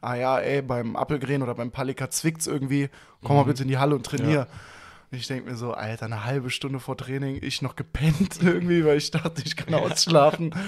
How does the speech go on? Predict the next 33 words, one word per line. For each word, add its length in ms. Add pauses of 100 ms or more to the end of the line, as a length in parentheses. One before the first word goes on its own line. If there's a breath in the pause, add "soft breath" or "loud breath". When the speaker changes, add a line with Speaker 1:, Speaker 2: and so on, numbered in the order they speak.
(420 loud breath)
Speaker 1:
Und 100
dann 140
komm 180
ich 80
da 180
so 120
mit 220
Augenringen 600
bis 200
zum 180
Boden 260
in 80
die 100
Halle 220
bei 80
den 140
Profis. 560
Ey, 200
die 80
Speaker 2:
Mhm. 40
Speaker 1:
haben 100
sich 140
dann 120
auch 200
gedacht, 340
"Oh 80
Gott, 240
was 160
ist 160
mit 220
dem 180
los?" 320
Speaker 2:
Ja, 80